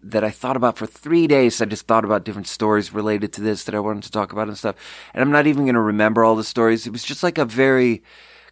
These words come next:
cohesive sort of topic. And it's sort of the topic of, let me start like this. W-, an interesting, it's interesting to see things from the outside. Like, I have this one coworker, Britt. She,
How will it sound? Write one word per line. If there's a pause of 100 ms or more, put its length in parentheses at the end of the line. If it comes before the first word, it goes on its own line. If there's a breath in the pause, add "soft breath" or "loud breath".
cohesive
sort
of (120)
topic. (480 loud breath)
And
it's
sort
of
the
topic
of, (960)
let
me
start
like
this. (960 soft breath)
W-, (120)
an
interesting,
it's
interesting
to
see
things
from
the
outside.
Like, (380 loud breath)
I
have
this
one
coworker, (180)
Britt. (460 soft breath)
She,